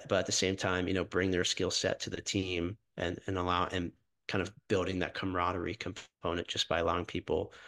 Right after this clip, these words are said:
to be kind and be thoughtful and, and lift each other up.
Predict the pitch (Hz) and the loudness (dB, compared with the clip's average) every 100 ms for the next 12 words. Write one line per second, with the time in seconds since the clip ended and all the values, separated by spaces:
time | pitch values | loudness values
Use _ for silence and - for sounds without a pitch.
0 | - - - - 78 80 - _ _ _ | -18 -14 -4 0 2 2 -2 _ _ _
1 | - _ _ _ 92 101 90 85 90 98 | -20 _ _ _ 0 2 4 4 6 4
2 | 82 87 85 85 - 101 104 85 87 - | 2 2 4 4 4 4 6 4 0 -4
3 | 90 85 110 - 98 - 101 - 85 82 | -2 -2 -4 -2 -2 0 0 2 4 6
4 | 95 - - | 4 2 -6